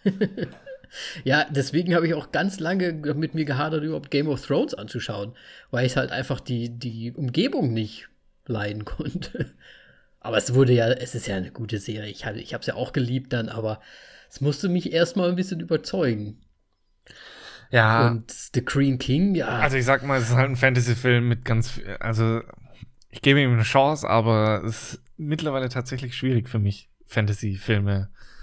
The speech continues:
Speaker 2: dass ich
Speaker 1: Mhm.
Speaker 2: die gu-, gu-, wirklich gut find. Ähm, Herr der Ringe hat da halt wirklich ein ordentlicher, äh,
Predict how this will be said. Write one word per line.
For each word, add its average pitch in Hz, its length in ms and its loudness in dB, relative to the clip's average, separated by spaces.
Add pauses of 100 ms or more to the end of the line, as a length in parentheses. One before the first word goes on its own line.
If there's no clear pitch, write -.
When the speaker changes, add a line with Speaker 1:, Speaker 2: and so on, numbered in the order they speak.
(1300)
Speaker 2:
dass 101 160 -2
ich 117 120 -2
Speaker 1:
Mhm. 127 40 -4
Speaker 2:
die 120 100 -10
gu-, - 160 -20 (340)
gu-, - 160 -16
wirklich 107 400 -6
gut 117 180 0
find. - 360 -10 (380)
Ähm, 95 640 0 (120)
Herr - 160 -2
der 131 100 4
Ringe 131 180 2
hat 117 80 2
da 113 200 4
halt 113 200 4
wirklich 113 240 0
ein 107 600 -2 (1000)
ordentlicher, 113 1160 2
äh, 117 40 -8